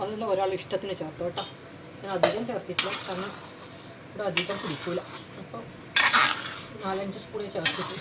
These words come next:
അതിന് ശേഷം നമുക്ക് നന്നായിട്ട് മിക്സ് ചെയ്ത് കൊടുക്കും. എന്നിട്ട് മധുരം കുറവാന്ന് തോന്നുന്നുണ്ടെങ്കിൽ നേരത്തെ ഇതാക്കി വെച്ച കുറച്ചും കൂടി വെല്ലം ഉണ്ടല്ലോ, അതും കൂടി ഒഴിച്ചു കൊടുക്കാം. നോക്കട്ടെ,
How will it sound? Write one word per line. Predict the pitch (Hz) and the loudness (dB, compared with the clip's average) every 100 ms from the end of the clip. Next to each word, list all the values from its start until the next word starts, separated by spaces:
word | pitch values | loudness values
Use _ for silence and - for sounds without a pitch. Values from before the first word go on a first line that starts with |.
| - - - - - - - | -6 -8 -10 -12 -12 -14 -12
അതിന് | - 185 202 | -8 -6 -4
ശേഷം | 190 220 | -4 -4
നമുക്ക് | 180 185 - - - - - - - | 0 2 4 2 -2 -4 -4 -4 -2
നന്നായിട്ട് | 208 196 196 202 208 208 - - - | -2 -2 0 0 0 -2 -6 -8 -2
മിക്സ് | 208 - 226 | 2 4 6
ചെയ്ത് | 202 185 | 6 4
കൊടുക്കും. | 185 - - - - - - - - - - - - - - - - | 0 -2 -6 -6 -8 -8 -14 -14 -14 -14 -4 -2 0 0 -2 -2 -4
എന്നിട്ട് | 226 247 233 | -6 -2 0
മധുരം | 202 214 226 | 4 4 6
കുറവാന്ന് | 214 190 214 240 | 4 4 2 4
തോന്നുന്നുണ്ടെങ്കിൽ | 214 208 208 202 233 226 | 6 6 4 6 6 6
നേരത്തെ | 196 - - - - - 208 | 2 -2 -10 -12 -10 -6 0
ഇതാക്കി | 202 170 196 | 0 0 -2
വെച്ച | 185 - - - - | -4 -6 -8 -12 -6
കുറച്ചും | - - 196 | -4 -4 -2
കൂടി | 180 190 - - - - - 196 | -2 -4 -8 -6 -6 -4 -4 0
വെല്ലം | 180 175 165 | 2 2 0
ഉണ്ടല്ലോ, | 160 180 - - | 2 2 2 -2
അതും | 180 180 180 | -4 -2 2
കൂടി | 185 | 2
ഒഴിച്ചു | 170 147 - | 2 0 0
കൊടുക്കാം. | 170 - - - - - - - - - - - - - | 2 4 2 0 -6 -12 -14 -14 -14 -14 -14 -14 -14 -12
നോക്കട്ടെ, | 190 165 160 | -8 -8 -8